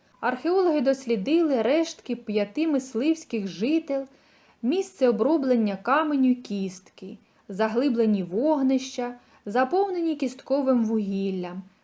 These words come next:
пепелом, м'ясні ями, призначені для зберігання запасів м'яса протягом зими. У поселенні давніх мисливців було виявлено рештки більш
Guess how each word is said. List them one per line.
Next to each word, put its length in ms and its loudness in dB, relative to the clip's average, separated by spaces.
пепелом, 680 2
м'ясні 540 2
ями, 560 2
призначені 760 0
для 180 2
зберігання 760 0
запасів 680 -2
м'яса 540 0
протягом 600 -2
зими. 420 -2
У 100 -4
поселенні 680 2
давніх 480 0
мисливців 760 0
було 300 4
виявлено 640 2
рештки 540 -2
більш 500 0